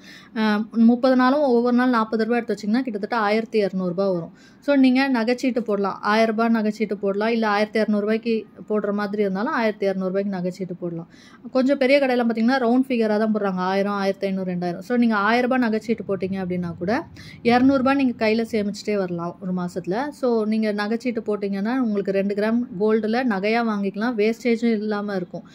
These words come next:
So நமக்கு வேஸ்டேஜ் இல்லாம நகையாவும் எடுத்துக்க முடியும். அது மட்டும் இல்லாம, நீங்க டெய்லி இந்த ஆயிரம் ரூபாய் சீட்டு, அதாவது மாசம் ஆயிரம் ரூபாய் சீட்டு போறீங்கன்னா, அந்த இருநூறு ரூபாய் மிச்சமாகுது இல்லையா? அது கொண்டு போனீங்க அப்படின்னா, உங்களுக்கு ஜி எஸ் டிக்கான இது, இது பண்ணிக்கலாம். And இல்ல எக்ஸ்ட்ராவா கோல்டு வாங்கணும் அப்படின்னாலும், நீங்க அந்த பணத்துல வாங்கிக்கலாம்.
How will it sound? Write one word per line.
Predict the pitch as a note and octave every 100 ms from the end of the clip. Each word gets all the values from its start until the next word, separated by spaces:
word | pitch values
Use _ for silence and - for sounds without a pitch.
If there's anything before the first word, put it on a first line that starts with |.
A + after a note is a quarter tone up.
| - -
So | - B3
நமக்கு | A#3+ A3+ G#3+
வேஸ்டேஜ் | G#3+ A#3 B3+ A3
இல்லாம | A3 A3+ A#3+
நகையாவும் | G3+ F#3+ A3 A3+ A3+
எடுத்துக்க | G#3 - G#3
முடியும். | F#3+ A3
அது | A#3+
மட்டும் | A3+ A#3 A3+
இல்லாம, | G#3 B3
நீங்க | C4+ A3+
டெய்லி | G3 A3 A#3+ B3+
இந்த | A3 G#3
ஆயிரம் | G3+ A3+
ரூபாய் | A#3 B3
சீட்டு, | B3 A3+ A3+
அதாவது | G3+ A3+
மாசம் | G#3+ G#3 A3+ A3
ஆயிரம் | G#3+
ரூபாய் | A3 A3
சீட்டு | G#3+ A3
போறீங்கன்னா, | F#3+ G3+ C4+
அந்த | B3
இருநூறு | G#3 G#3+ B3
ரூபாய் | B3 B3
மிச்சமாகுது | A3+ A3+ A3 F3+
இல்லையா? | F3+ G#3+ A3+
அது | G#3+
கொண்டு | G#3+ A3 A3+
போனீங்க | A3 G#3
அப்படின்னா, | G3+ F#3 F#3+ D4 - - - - -
உங்களுக்கு | B3+ C4 B3 D#4 E4 B3 A3 G3+
ஜி | A3+
எஸ் | B3+ B3 -
டிக்கான | A3 A3 G3+ G3+ -
இது, | G3+ A3
இது | G3+
பண்ணிக்கலாம். | G3+ G3 F#3 G3+ A3+
And | A3 G3+
இல்ல | G#3 A3+
எக்ஸ்ட்ராவா | G#3+ G#3+ - A#3 A#3
கோல்டு | G#3+ G#3+ G#3+
வாங்கணும் | G3 F#3 F#3+
அப்படின்னாலும், | F#3+ F3+ F3 G3
நீங்க | C#4 B3+
அந்த | F#3+ E3+
பணத்துல | E3+ E3+ F#3
வாங்கிக்கலாம். | E3+ D#3+ E3 D3+ E3 B3+